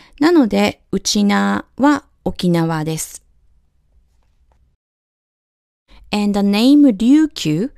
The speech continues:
Ryocho, is the name made by the Chinese side.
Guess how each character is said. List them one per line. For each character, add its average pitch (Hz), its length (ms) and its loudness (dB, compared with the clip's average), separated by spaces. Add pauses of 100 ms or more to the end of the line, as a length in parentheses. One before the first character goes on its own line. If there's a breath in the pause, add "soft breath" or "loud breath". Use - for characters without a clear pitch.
(520 soft breath)
Ryocho, 208 880 -2 (580 soft breath)
is 196 300 -6
the 185 60 -2
name 208 360 2
made 285 280 4 (100)
by 180 320 -4
the 202 80 -6
Chinese 202 540 -2
side. - 560 -10